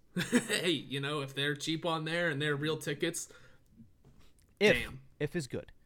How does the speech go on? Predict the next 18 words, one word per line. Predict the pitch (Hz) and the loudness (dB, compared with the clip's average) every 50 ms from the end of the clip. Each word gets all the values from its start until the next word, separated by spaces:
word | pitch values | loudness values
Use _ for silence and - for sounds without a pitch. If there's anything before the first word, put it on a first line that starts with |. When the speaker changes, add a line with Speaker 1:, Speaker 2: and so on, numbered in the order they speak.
| - - - - - - | -20 -20 -20 -20 -12 -6
Speaker 2:
If | - 131 135 | -6 -4 -2
Speaker 1:
Exactly, | 139 131 - - 107 | -2 -2 -2 -4 -8
Speaker 2:
is | 76 | -8
good. | - - | -8 -10
Speaker 1:
if | - - | -10 -10
is | 139 139 | -10 -6
good. | - 131 | -4 -2
Speaker 2:
Yeah, | 104 92 - - | -2 -2 -2 0
I'm | 131 139 | 0 2
not, | 156 175 175 175 - - | 6 6 6 4 4 0
I'm | 160 160 | 0 0
not | 170 160 - | 0 -2 -2
saying | - 208 202 202 196 | 0 0 0 0 2
go | 165 190 196 | 4 4 4
use | 185 180 160 190 233 240 202 | 4 4 2 2 0 2 6
that | 202 233 233 226 - | 8 8 8 8 4
'cause | - 131 | 0 0
I, | 135 120 120 104 | 2 2 2 0